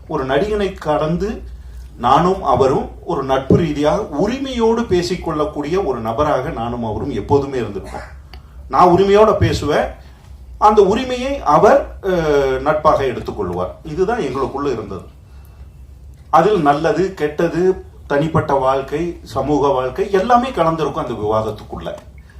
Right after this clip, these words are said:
அதனுடைய பருத்தி வீரனுடைய வெற்றி, அந்த வெற்றியில் ஏற்பட்ட பிரச்சனைகள்,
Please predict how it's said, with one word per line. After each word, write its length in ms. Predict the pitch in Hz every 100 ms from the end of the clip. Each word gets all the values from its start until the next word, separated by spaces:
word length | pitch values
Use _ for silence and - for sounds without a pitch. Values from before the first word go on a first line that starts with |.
| - - - - - - - - - -
அதனுடைய 500 | 143 226 226 196 170
பருத்தி 380 | 170 285 - 247
வீரனுடைய 840 | 240 208 196 185 185 185 202 202 -
வெற்றி, 760 | 165 - - 190 233 269 - - - - - - - - - - -
அந்த 280 | - 165 185
வெற்றியில் 420 | 175 175 214 214
ஏற்பட்ட 420 | 190 175 170 - 156
பிரச்சனைகள், 760 | - - 196 175 165 208 214